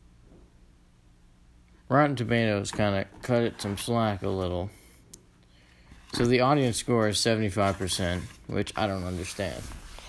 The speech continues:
I don't know. I thought, I don't know. And the, uh, on, on, and on the tomato meter, it's, uh, sixty-eight percent. I don't know. I just don't understand it. It's not, it's not a good movie.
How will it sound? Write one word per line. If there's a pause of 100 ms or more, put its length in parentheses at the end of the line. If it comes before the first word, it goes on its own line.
(400)
I
don't
know.
I
thought, (120)
I
don't
know. (320)
And
the,
uh, (280)
on,
on,
and
on
the
tomato
meter,
it's,
uh,
sixty-eight
percent.
I
don't
know. (200)
I
just
don't
understand
it. (560)
It's
not, (1200)
it's
not
a
good
movie.